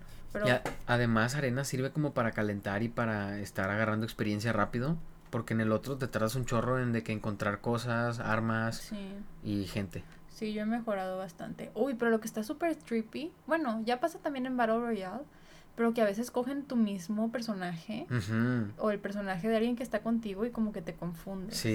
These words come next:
Speaker 1: Y ya pasaba, ya me pasaba eso en Battle Royale, pero no tanto como en Arenas.
Speaker 2: En Arenas a cada rato hay de que equipos muy parecidos, de que Octane, Valkyrie, Bloodhound,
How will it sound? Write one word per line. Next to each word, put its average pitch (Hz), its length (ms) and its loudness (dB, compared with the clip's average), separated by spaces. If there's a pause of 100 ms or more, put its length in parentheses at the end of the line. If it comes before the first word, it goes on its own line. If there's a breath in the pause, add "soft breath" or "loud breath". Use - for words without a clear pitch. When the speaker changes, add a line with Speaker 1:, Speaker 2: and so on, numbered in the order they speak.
Speaker 1:
Y 233 40 4
ya 247 160 10
pasaba, 349 400 4
ya 226 140 2
me 262 80 0
pasaba 233 260 -2
eso 214 140 -2
en 220 80 2
Battle 202 180 0
Royale, 208 340 0
pero 202 140 -2
no 185 160 -2
tanto 185 460 -4
como 175 320 -2 (180)
en - 100 -2
Arenas. - 380 4 (380)
Speaker 2:
En 120 180 2
Arenas 123 380 6
a - 100 -2
cada 123 200 6
rato 131 300 2
hay 123 140 4
de 127 120 0
que 101 440 2 (420)
equipos 117 440 0
muy 120 160 6
parecidos, 110 580 4
de 110 120 0
que 104 220 4
Octane, 160 680 8
Valkyrie, 143 920 4
Bloodhound, 190 720 4